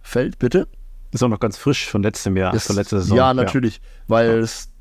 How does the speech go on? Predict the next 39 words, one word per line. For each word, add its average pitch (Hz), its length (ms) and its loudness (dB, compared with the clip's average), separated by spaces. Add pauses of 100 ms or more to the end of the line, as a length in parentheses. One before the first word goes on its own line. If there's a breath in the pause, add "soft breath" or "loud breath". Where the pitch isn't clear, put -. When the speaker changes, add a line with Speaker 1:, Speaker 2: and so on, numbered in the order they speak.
(140)
Speaker 1:
zum - 180 -2
ersten 123 320 0
Mal 117 160 2
war, 117 120 4
dass 120 120 -2
die 120 120 -4
Strecke 123 420 0
im, 117 280 2
äh, 123 60 -6
Speaker 2:
Genau. 107 320 2
Speaker 1:
neuen 117 460 2
Layout 120 340 2
gefahren 117 400 0
wurde. 117 220 2
Die 120 100 0
ist 120 100 2
jetzt 135 160 -4
ein 165 60 0
bisschen 151 220 0
schneller 165 280 2
geworden, 98 340 0
ein 117 40 -4
paar 113 140 -2
Sekunden. 131 500 0
Also 113 300 -2 (720 soft breath)
mal 175 120 0
gucken, 170 240 0
ob 113 140 2
die 120 120 2
Autos 135 240 2
schneller 143 240 0
geworden 143 360 2
sind 147 180 -2
dieses 147 240 0
Jahr. 160 300 2
Meine 147 200 -2
Vermutung 156 480 -2
ist - 280 -4
ja. 151 260 -2